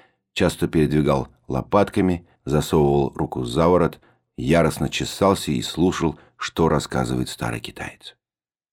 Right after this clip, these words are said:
Старик надувал щёки, дул в печку и тёр кулаками глаза, когда в них залетал едкий дым. В такие моменты рассказ прерывался. Затем китаец захлопывал заслонку, потухал в тени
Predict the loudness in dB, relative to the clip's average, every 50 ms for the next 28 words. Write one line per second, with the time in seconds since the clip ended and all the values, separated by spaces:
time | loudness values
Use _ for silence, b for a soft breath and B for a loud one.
0 | _ _ _ _ _ _ _ _ _ _ _ _ -2 4 4 4 4 4 2 2
1 | 2 2 2 2 0 -2 2 4 4 4 4 4 0 0 2 2 2 0 0 -4
2 | -8 0 2 4 4 4 2 0 -2 -2 0 2 0 0 0 0 0 0 0 0
3 | 0 0 0 0 2 2 2 2 2 0 -2 -2 -4 -4 0 0 0 2 2 2
4 | 2 2 2 2 0 -2 -2 -2 -2 -2 -2 -2 -2 -2 -2 -4 -4 -4 -4 -4
5 | -2 -2 -2 -2 -4 -6 -12 _ _ _ _ _ _ _ _ _ _ _ _ _
6 | _ _ -8 -6 -6 -4 0 2 4 6 6 6 6 6 4 4 2 2 0 -2
7 | -2 b b b b b -4 -4 -4 -4 -4 -6 -4 -4 -6 -6 -4 -4 -4 -4
8 | -4 -6 -8 -10 -14 -16 -16 -20 _ _ _ _ _ _ _ _ _ _ _ _
9 | _ _ 0 0 2 2 0 0 0 0 0 0 0 0 -2 -4 -2 -2 -4 -4
10 | -4 -6 -6 -4 -4 -6 -6 0 0 2 2 2 2 0 -2 -2 -2 -2 -2 -4
11 | 0 2 4 4 4 4 0 -4 -2 0 2 4 4 2 2 -2